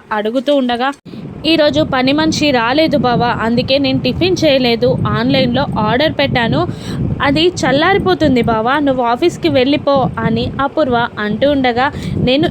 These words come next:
ఇంత అర్జెంటుగా ఎందుకు వెళ్ళడం అపూర్వ, వెళ్ళాక ఓవెన్లో పెట్టుకొని వేడయ్యాక తింటానులే,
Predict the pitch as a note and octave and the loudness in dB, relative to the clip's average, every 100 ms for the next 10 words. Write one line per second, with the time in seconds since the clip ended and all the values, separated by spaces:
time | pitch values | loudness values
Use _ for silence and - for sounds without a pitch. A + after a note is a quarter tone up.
0 | - C4+ - F#4 E4+ D4 C#4 B3 C4+ A#3+ | -2 -2 0 0 0 0 0 2 0 0
1 | G#3+ B3 - F4 B3 A3 G#3+ G#3 - G#3+ | 0 0 0 0 2 0 0 -4 -2 -2
2 | G#3+ A#3+ C4 G3 G3 G#3+ C4 B3+ C#4 G3 | 0 0 0 -2 -2 0 0 0 -4 -2
3 | A3+ A3+ C#4 C#4+ - B3 - A3+ A#3+ C4 | -2 0 0 0 0 -2 -2 -2 -2 -2
4 | G#3 G#3+ A#3 A3 A3 D4+ F4 D4+ C4+ A#3+ | 0 0 2 0 0 0 0 0 -2 -2
5 | A3+ A3 A3 G#3+ | -2 0 -2 -2